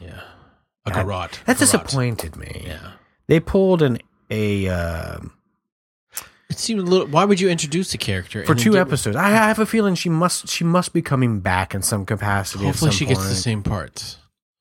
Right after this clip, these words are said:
Speaker 2: Well, her
Speaker 1: Something.
Speaker 2: head is the same.
Speaker 1: I, I didn't, I, whatever.
Speaker 2: I mean, you're not
Speaker 1: I'm
Speaker 2: gonna
Speaker 1: at,
Speaker 2: put
Speaker 1: I'm at the rest. <laughs>
Speaker 2: Well, I mean
Speaker 1: Yeah, I mean, get it's acting, but
Speaker 2: Yeah. So, uh, but they pulled a, um,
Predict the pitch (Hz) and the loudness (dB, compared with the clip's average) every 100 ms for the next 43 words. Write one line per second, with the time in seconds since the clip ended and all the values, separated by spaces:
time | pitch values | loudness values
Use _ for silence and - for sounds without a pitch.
0 | _ _ _ _ _ - 123 135 131 123 | _ _ _ _ _ -2 2 4 4 4
1 | 160 151 110 95 90 90 82 - - - | 2 2 -2 -4 -8 -8 -10 -14 -18 -14
2 | 127 120 104 92 95 85 85 85 78 - | -6 -6 -4 -6 -6 -10 -12 -12 -12 -12
3 | - - 95 82 78 - _ - 117 123 | -12 -10 -12 -10 -14 -20 _ -4 2 4
4 | 131 123 110 131 - - 127 120 104 87 | 4 2 0 -2 -10 -8 -4 -2 -2 -4
5 | 85 - - - - - - - _ _ | -4 -4 -6 -10 -14 -16 -14 -14 _ _
6 | _ _ 214 208 - - 85 85 80 87 | _ _ 4 4 4 0 -6 -4 -4 -4
7 | 82 92 98 117 95 - - - _ - | -4 -6 -2 -2 -2 -8 -16 -18 _ -6
8 | 101 85 82 - - 64 - _ _ _ | -6 -8 -12 -14 -20 -20 -20 _ _ _
9 | _ _ - 71 - 143 110 85 - - | _ _ -14 -10 0 2 4 2 -6 -14
10 | _ _ _ _ - - - - - 127 | _ _ _ _ -18 -16 -16 -14 0 2
11 | 101 98 101 - _ - - - - 127 | 4 2 -2 -8 _ -20 -18 -20 -2 4
12 | 131 131 131 127 - 143 139 180 175 180 | 6 6 4 0 -2 0 2 2 2 0
13 | 170 160 127 117 107 101 95 92 90 85 | 0 0 2 4 4 2 2 0 -2 -6